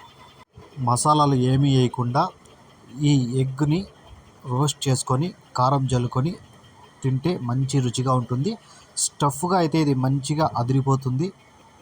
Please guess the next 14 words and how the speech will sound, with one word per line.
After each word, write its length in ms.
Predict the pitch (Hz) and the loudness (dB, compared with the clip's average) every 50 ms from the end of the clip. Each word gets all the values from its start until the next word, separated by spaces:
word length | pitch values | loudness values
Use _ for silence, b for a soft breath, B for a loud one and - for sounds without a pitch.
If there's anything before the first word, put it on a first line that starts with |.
| - _ - - - - - - | -20 _ -20 -20 -20 -16 -8 -2
మనం 160 | 139 135 135 127 127 | 2 2 2 4 4
రైస్ 200 | 135 151 147 - - | 2 2 2 2 2
తినేటప్పుడు 420 | 143 143 139 131 135 131 139 135 131 | 2 2 4 2 2 2 2 4 4
ఈవినింగ్ 300 | 135 131 135 143 139 127 | 4 4 4 2 2 2
పూట 120 | 135 135 127 127 123 | 0 0 0 0 -2
కానీ 140 | 127 131 131 123 117 | 0 0 -2 -2 -2
డిన్నర్లో 380 | 127 123 131 131 131 131 135 135 131 - 127 | -2 0 0 0 0 0 0 0 -2 -2 -4
కానీ 220 | 123 123 131 156 175 - _ - B B B B _ _ - 117 | -2 -2 -2 -4 -6 -8 _ -20 B B B B _ _ -6 -2
నంచుకోవడానికి 680 | 120 131 143 147 147 143 160 160 147 139 135 135 139 180 170 143 | 0 0 0 0 0 0 0 2 2 2 0 0 -2 -2 -2 -2
మంచిగా 340 | 123 127 127 - 135 135 139 127 123 | -2 -2 -4 -4 -2 0 2 2 2
ఉంటుంది. 340 | 120 107 120 120 139 170 185 - - - - - - 127 | 0 -2 -4 -4 -4 -6 -6 -10 -16 -20 -20 -12 -8 -8
ఎక్కువ 260 | 131 - _ - - 180 160 | -8 -8 _ 0 0 0 0
శ్రమ 220 | - 143 139 135 139 139 | 0 0 0 0 2 2
లేకుండా 320 | 135 127 131 131 139 165 | 0 0 0 -2 -2 -2